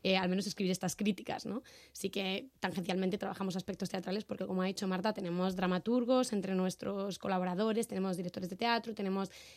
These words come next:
eh, gente que es doctora en artes es-, escénicas, pero bueno, nosotros lo que detectamos es que faltaba ese espacio donde se trataran con mimo estos espectáculos para niños, bebés y adolescentes,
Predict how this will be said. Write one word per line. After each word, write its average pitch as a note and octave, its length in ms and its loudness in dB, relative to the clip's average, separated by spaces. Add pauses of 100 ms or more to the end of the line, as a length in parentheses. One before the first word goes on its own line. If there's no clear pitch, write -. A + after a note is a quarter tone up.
(180)
eh, G2 240 6
gente - 200 2
que A3 80 4
es F#3+ 80 0
doctora G#3+ 420 6
en F#3+ 100 4
artes F#3 360 0
es-, G3 200 -4
escénicas, A#3 560 2 (280)
pero A#3 120 4
bueno, A#3+ 140 8
nosotros C4 320 4
lo B3 140 4
que B3+ 80 6
detectamos B3 420 2
es A3+ 100 -2
que B3 120 4
faltaba A3+ 480 4
ese A#3 220 4
espacio - 460 2
donde G3+ 280 2
se F#3+ 340 0 (420)
trataran B3+ 500 6
con A3 360 4
mimo C#4+ 400 8
estos C#4 240 4
espectáculos B3 640 2
para G3+ 200 0
niños, A#3 280 4
bebés G3+ 260 2
y A3 40 2
adolescentes, A3+ 760 2